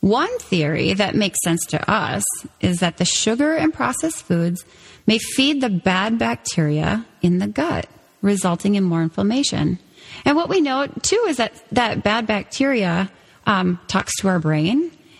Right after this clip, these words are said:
and that we get messages from the bacteria in our, in our intestinal tract. And so we wanna make sure that we're feeding that bacteria in our gut, the good bacteria, the good things, so that we get those good messages from our brain to our gut and, and back and forth.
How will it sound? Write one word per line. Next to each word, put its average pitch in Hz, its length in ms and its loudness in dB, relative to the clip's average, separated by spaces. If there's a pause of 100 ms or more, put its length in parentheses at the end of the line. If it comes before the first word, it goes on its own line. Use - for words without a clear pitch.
and 220 140 4
that - 120 -2
we 208 100 2
get 185 200 -2
messages 196 680 0
from 180 420 0
the 175 80 -2
bacteria 175 600 0
in 185 100 2
our, 160 340 0 (180)
in 185 120 2
our 170 140 0
intestinal 175 420 -2
tract. 294 320 -2
And 262 80 2
so - 120 0
we 285 100 2
wanna 294 180 2
make 294 160 0
sure 262 140 0
that 233 140 0
we're 214 100 0
feeding 240 400 2
that 208 180 0
bacteria 180 760 0
in 180 100 2
our 175 120 0
gut, 214 340 0
the 165 80 0
good 302 200 0
bacteria, 180 500 0
the 165 120 0
good 339 240 0
things, 185 400 0 (260)
so - 120 -14
that - 140 2
we - 80 0
get 175 260 -2
those 165 220 2
good 202 260 0
messages 160 800 -2 (540)
from 185 320 2
our 170 100 0
brain 170 520 2
to 165 160 -2
our 156 120 0
gut 156 320 -2
and, 170 320 2
and 170 160 2
back 151 220 -2
and 165 120 2
forth. - 480 -4